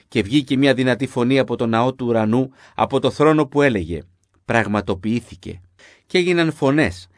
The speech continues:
και βροντές και αστραπές. Και έγινε ένας μεγάλος σεισμός, που δεν είχε γίνει αφότου οι άνθρωποι υπήρχαν επάνω στη γη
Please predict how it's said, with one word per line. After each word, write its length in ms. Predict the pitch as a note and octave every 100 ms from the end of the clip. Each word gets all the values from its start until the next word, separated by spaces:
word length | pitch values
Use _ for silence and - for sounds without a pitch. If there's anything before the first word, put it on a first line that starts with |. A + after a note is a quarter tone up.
| _ _
και 140 | - D#3
βροντές 500 | C#3+ B2+ E3+ G#2 -
και 140 | - C#3
αστραπές. 680 | - C3 A#2+ E3+ F#2 - _ _ - - -
Και 100 | G#3+
έγινε 220 | G3 G#3
ένας 200 | G3+ E3
μεγάλος 420 | D#3 D#3+ E3+ D3+
σεισμός, 520 | A#2+ G#2+ A2+ C3+ - _ - _
που 100 | D#3+
δεν 140 | G3
είχε 180 | A3+ G#3+
γίνει 240 | F#3+ G3 F3+
αφότου 280 | E3+ E3+
οι 60 | D#3
άνθρωποι 380 | E3 D3 A2 B2+
υπήρχαν 440 | A#2+ D#3 C3 B2
επάνω 300 | A2+ C3 A#2+
στη 160 | - A2+
γη 320 | F#2+ A#2+